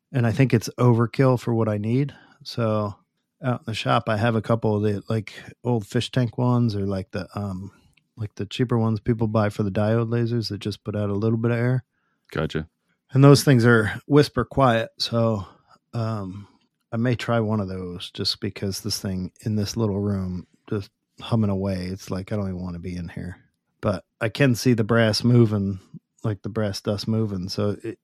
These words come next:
Speaker 1: it's doing its job pretty good. But I want to, uh, I wanna make sure that it's not overkill. 'Cause at one point I set it up, it was just a little brass tag, and I wasn't lasering yet, but I was moving the airbrush thing around,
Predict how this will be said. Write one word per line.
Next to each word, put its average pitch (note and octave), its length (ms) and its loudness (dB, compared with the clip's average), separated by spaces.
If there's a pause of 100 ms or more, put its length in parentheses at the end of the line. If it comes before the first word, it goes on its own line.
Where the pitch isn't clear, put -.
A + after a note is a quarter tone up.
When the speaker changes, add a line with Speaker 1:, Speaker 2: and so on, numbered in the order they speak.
(140)
Speaker 1:
it's A2+ 200 -8
doing D3 240 8
its A2+ 140 2
job B2+ 380 2
pretty G#2 200 -4
good. F#2+ 280 -4 (100)
But G#2+ 220 -6 (140)
I A2 80 -4
want G#2 220 -4
to, G2 220 -6
uh, F#2+ 240 -6 (500)
I A#2 40 -2
wanna A2 160 4
make G2 140 -2
sure G#2 280 0
that G2 200 -2 (440)
it's A2+ 200 -4
not G#2 200 -2
overkill. G2+ 600 -4 (480)
'Cause G#2+ 240 0
at G#2+ 120 0
one A#2+ 220 2
point A#2 360 0
I A2+ 100 0
set A2 260 -2
it A2 120 -2
up, G#2+ 220 -2 (400)
it B2 40 0
was A2 140 0
just C#3+ 220 2
a A#2 60 2
little A#2 220 6
brass G#2+ 340 0
tag, G#2+ 480 0 (460)
and G2+ 560 -6 (160)
I A#2+ 60 2
wasn't A2+ 320 2
lasering A2 440 2
yet, G#2 260 -4
but A2 100 -2
I G#2+ 40 2
was G#2 140 0
moving A2 300 4
the G#2 220 -2
airbrush A2 920 -4
thing A2 200 -2
around, G#2 480 0